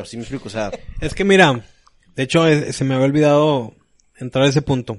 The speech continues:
Speaker 2: Nos desviamos un poquito con lo de México, pero ahí divagamos tantito.
Speaker 1: México.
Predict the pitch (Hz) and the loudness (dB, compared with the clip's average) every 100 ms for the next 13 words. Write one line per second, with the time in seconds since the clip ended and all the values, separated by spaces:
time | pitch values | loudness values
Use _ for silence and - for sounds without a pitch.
0 | - 120 127 131 139 160 170 165 160 156 | -8 -4 0 2 2 2 0 -2 -4 -4
1 | 160 160 143 135 139 151 156 - 120 107 | 0 2 4 2 -2 -2 -4 0 -2 -2
2 | 92 _ _ 120 120 135 127 120 127 - | -6 _ _ -8 -2 2 2 0 -4 -6
3 | 117 113 - 165 143 151 151 139 135 | -8 -6 -8 -10 -12 -14 -12 -14 -14